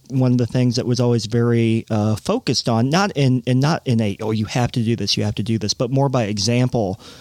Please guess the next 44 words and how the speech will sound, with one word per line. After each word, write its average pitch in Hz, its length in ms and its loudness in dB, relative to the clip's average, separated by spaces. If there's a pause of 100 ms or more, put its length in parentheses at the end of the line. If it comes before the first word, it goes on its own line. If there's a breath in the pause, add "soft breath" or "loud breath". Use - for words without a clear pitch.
(520 loud breath)
was 123 420 2
the 127 160 0
idea 123 380 2
of 107 280 -2
serving 120 440 2
the 110 80 0
community 101 460 0
and 98 120 -2
serving 113 400 0
others. 101 540 -2 (540 loud breath)
And 117 220 2
I 113 100 2
saw 131 320 2
that, 117 420 0
you 113 100 0
know, 104 100 2
with 107 200 0 (180)
my, 98 560 0
um, 82 500 -4 (720)
my, 117 300 0 (180)
uh, 107 160 0
grandfather 117 480 2
and 107 80 2
grandmother 113 440 2
on 101 80 2
my 98 120 0
mom's 123 320 2
side. 120 180 0
They 107 60 -4
were 92 100 -10
farmers 123 520 2
in, 101 160 -2
in 104 140 0
the 98 60 -2
community, 120 460 2
and 110 100 2
they're 107 120 0
really 110 220 0
involved 110 420 0
in, 104 100 0
in, 107 520 -2
in 107 160 0
that 120 200 2
world. 123 420 2